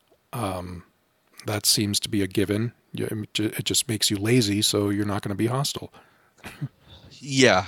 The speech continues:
Speaker 2: and that's to a point. You know, again, it just depends on how low you are. But,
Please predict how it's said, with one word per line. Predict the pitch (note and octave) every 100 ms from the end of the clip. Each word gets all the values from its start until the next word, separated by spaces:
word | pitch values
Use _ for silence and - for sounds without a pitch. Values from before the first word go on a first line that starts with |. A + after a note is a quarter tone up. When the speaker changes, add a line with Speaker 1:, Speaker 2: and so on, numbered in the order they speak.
| -
Speaker 2:
and | F#2 A2+ A2+
that's | A2+ A2 - - - - _ _ _ _ _ _ -
to | C#3+
a | G#2+
point. | - A2 G#2 G#2 - -
You | B2
know, | G#2
again, | G#2 G#2+ G#2
it | G2+
just | A#2+ -
depends | A2 G#2+ G#2 G2+
on | F#2
how | F2+ F#2
low | F#2 G2+
you | G2 E2
are. | E2 G#2
But, | G2+